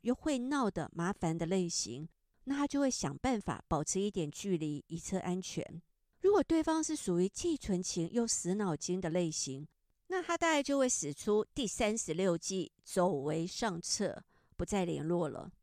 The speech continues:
曾经有一个同事呢，很好奇地问他说：“为什么你桃花不断却不会出事呢？”其实朋友的自保之道呢，就是练就一双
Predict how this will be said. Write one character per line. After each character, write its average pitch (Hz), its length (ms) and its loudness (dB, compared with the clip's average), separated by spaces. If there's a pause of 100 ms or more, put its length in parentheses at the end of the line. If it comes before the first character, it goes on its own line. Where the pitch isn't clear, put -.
(240)
曾 262 220 0
经 381 160 4
有 277 160 4
一 175 80 0
个 185 140 0
同 185 200 -2
事 240 260 0
呢， 202 200 0
很 175 220 -2
好 254 260 -2
奇 175 220 -2
地 165 100 2
问 196 180 0
他 196 220 -2
说 185 340 0 (360)
：“为 381 80 2
什 269 120 -2
么 202 120 2
你 175 120 0
桃 175 260 0
花 233 220 0
不 185 140 -2
断 208 320 0
却 - 180 -2
不 208 180 0
会 240 100 0
出 226 240 -6
事 226 320 -2
呢？” 185 320 -2 (420)
其 - 160 -2
实 440 100 0
朋 254 280 2
友 302 120 2
的 151 120 -2
自 226 200 0
保 147 240 -2
之 190 220 -2
道 196 260 2
呢， 151 300 -2 (400)
就 208 320 4
是 202 400 -2
练 196 260 2
就 185 200 0
一 185 100 -2
双 190 400 2